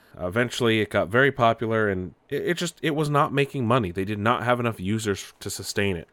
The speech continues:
Ten bucks a month to see unlimited movies? I mean, y-, you're not making money <laughs> in that situation. And they weren't, and that's why they're gone, essentially. Sad, but, uh, not a cruel fate in today's world.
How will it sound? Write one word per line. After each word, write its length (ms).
Ten 220
bucks 280
a 60
month 280
to 80
see 240
unlimited 460
movies? 500
I 100
mean, 340
y-, 80
you're 320
not 240
making 340
money 340
<laughs> 40
in 140
that 260
situation. 800
And 100
they 120
weren't, 420
and 160
that's 220
why 180
they're 320
gone, 380
essentially. 540
Sad, 520
but, 220
uh, 300
not 280
a 60
cruel 300
fate 400
in 160
today's 380
world. 380